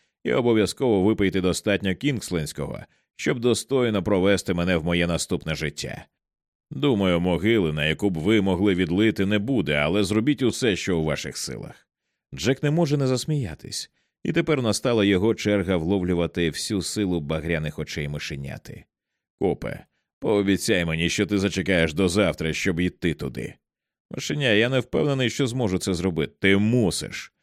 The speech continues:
Сьогодні там не буде диявольського собаки. У лісі біля будинку буде щось інше, інші речі". Він жахливо закочує очі. Чорна гидота, неначе дьоготь, стікає на бороду. Тоді він збирається з силами і веде далі.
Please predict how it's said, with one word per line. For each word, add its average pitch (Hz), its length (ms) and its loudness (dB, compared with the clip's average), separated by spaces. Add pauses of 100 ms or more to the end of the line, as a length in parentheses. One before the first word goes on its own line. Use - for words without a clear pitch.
(220)
Сьогодні 95 400 2
там 87 280 0
не 85 100 2
буде 90 300 2
диявольського 80 720 0
собаки. - 640 -6 (320)
У 127 180 2
лісі 98 320 4
біля 82 240 2
будинку 85 460 0
буде 85 240 2
щось 82 360 -2
інше, 87 440 -2
інші 139 360 0
речі". - 440 -4 (480)
Він 120 260 0
жахливо 110 460 0
закочує 98 580 -2
очі. - 420 -10 (460)
Чорна 120 340 0
гидота, 104 420 2
неначе 95 580 2
дьоготь, 87 540 0
стікає 85 520 -4
на 82 140 -2
бороду. - 560 -8 (440)
Тоді 117 200 2
він 107 140 4
збирається 85 640 2
з 71 60 -6
силами 95 460 0
і 87 60 2
веде 82 260 0
далі. 78 440 -6